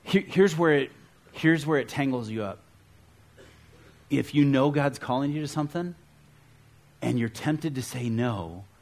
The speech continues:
because so intertwined in you is that comfort and that lust for your flesh. Do you know what I'm saying? And, and so it's,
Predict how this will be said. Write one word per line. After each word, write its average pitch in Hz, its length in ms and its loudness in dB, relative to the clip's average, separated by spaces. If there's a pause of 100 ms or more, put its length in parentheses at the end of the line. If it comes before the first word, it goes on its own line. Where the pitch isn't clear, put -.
(1040)
because 117 360 -6
so 143 520 -2
intertwined 123 960 -2
in 117 200 -4
you 104 180 -4
is 98 180 -10
that 101 200 -10
comfort 95 600 -8
and 101 160 -6
that 98 220 -8
lust 98 440 -12
for - 160 -14
your 87 140 -12
flesh. - 540 -18 (800)
Do - 80 -4
you 117 40 2
know 120 60 4
what 127 60 2
I'm 117 80 0
saying? 131 320 -4 (960)
And, 123 480 4 (100)
and 131 180 4
so 139 460 6 (4000)
it's, - 600 -10